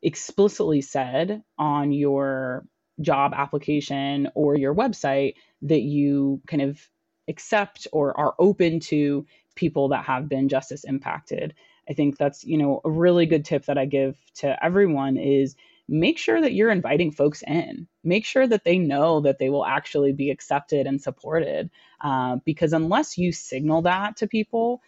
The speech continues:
they're not gonna know that they will, you know, be able to get through the hiring process. And so I think that that's one step. And another step is,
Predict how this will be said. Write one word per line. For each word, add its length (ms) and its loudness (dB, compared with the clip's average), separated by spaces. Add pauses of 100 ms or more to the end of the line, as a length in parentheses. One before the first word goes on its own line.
(240)
they're 140 2
not 240 0
gonna 200 2
know 540 0 (120)
that 520 -4 (520)
they 260 2
will, 420 2
you 120 2
know, 280 2 (480)
be 140 6
able 180 4
to 80 2
get 320 0
through 160 0
the 80 2
hiring 440 -2
process. 720 -8 (340)
And 140 0
so 100 4
I 80 4
think 240 -4
that 140 -2
that's 300 -2 (260)
one 340 2
step. 420 0
And 100 2
another 320 2
step 500 -4
is, 400 0